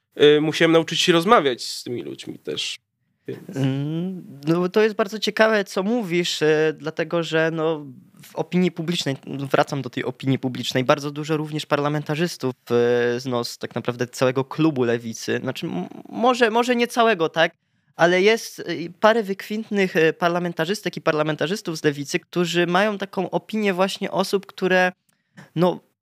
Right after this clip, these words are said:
Speaker 2: w bardzo emocjonalny sposób podchodzą do tej polityki, nie taki pragmatyczny, i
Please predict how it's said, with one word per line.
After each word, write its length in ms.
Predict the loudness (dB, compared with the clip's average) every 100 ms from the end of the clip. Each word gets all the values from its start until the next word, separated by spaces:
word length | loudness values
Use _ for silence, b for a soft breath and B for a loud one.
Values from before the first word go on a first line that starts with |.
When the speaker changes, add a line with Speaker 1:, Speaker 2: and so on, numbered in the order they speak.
| _ _ _ -16 -12
Speaker 2:
w 100 | -10
bardzo 640 | 4 4 4 -2 0 0 0
emocjonalny 1300 | -4 -4 -4 -2 2 2 4 2 -2 -4 -2 -2 -4
sposób 500 | -8 -2 -2 -2 -4
podchodzą 560 | -4 -6 2 2 2 -2
do 100 | -2
tej 180 | -4 -2
polityki, 580 | -2 -2 -4 -8 -2
nie 140 | -2 -2
taki 260 | -4 -6
pragmatyczny, 800 | 0 2 2 -2 -2 -4 -2 -4 -4
i 220 | -4